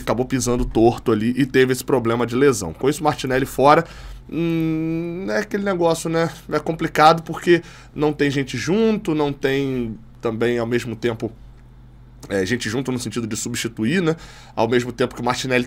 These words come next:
também era importante. É, é o que eu falo, cara, às vezes, às vezes, tá? Nem em todas as situações, não, mas nessa situação é melhor ter um jogador que às vezes não tá em boa fase do que ter um jogador, do que não ter ninguém,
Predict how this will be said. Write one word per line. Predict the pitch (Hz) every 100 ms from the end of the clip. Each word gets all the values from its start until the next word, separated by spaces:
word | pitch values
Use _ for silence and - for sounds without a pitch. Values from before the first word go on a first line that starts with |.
| -
também | 131 120 123
era | 120
importante. | 120 117 - 147 180 202 185 - 185 185 180 - - - - - - - - - - - 160 160
É, | - 175 185
é | 208
o |
que | 208
eu | 185
falo, | - 147
cara, | 143 147 147
às | 120
vezes, | 160 196 208 160 139
às | 202 151
vezes, | 135 135 135 147 -
tá? | - 120 170 -
Nem | 113 160
em |
todas | 151 156
as | -
situações, | - 160 170 160
não, |
mas | 113 110
nessa | 135 151
situação | - 127 - 147 - - - -
é | 135
melhor | 143 135 175
ter | 175
um | 165
jogador | 165 151 131 127
que | 127
às |
vezes | 127 117
não | 123 160
tá | 160 131 131
em | 131
boa | 107 113 120
fase | 110 - 123 147 143
do | 143
que | 139 123
ter | 123 120
um |
jogador, | 120 120 107 90 98 113 - - - -
do | 104
que | 120
não | 120
ter | 113 120
ninguém, | 131 123 87